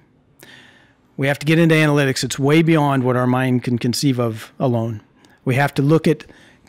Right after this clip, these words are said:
characteristics that are far beyond what our eyes can detect. Now, we're fortunate because the technology wave is still ahead of us. We have the data now that even ten years ago we didn't have.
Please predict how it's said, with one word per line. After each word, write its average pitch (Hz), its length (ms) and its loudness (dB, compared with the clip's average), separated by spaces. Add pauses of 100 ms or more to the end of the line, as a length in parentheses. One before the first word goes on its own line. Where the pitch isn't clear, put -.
(300)
characteristics 170 840 2 (100)
that 147 100 0
are 139 80 2
far 160 260 4
beyond 143 600 4
what 147 120 2
our 131 120 2
eyes 143 300 -4
can 117 360 -8
detect. - 460 -8 (680)
Now, 151 380 4 (160)
we're 160 80 0
fortunate 190 520 4 (720)
because 139 320 2
the 147 100 2
technology 170 560 2
wave 170 440 4
is 165 80 -2
still 165 240 0
ahead 160 160 4
of 127 60 -2
us. - 260 -8 (1400)
We 143 160 0
have 156 480 2 (280)
the 151 100 -2
data 165 380 4
now 123 460 -2 (640)
that 139 120 0
even 180 220 4
ten 196 280 4
years 180 280 6
ago 117 260 -2
we 123 140 0
didn't 120 220 -4
have. 110 420 -6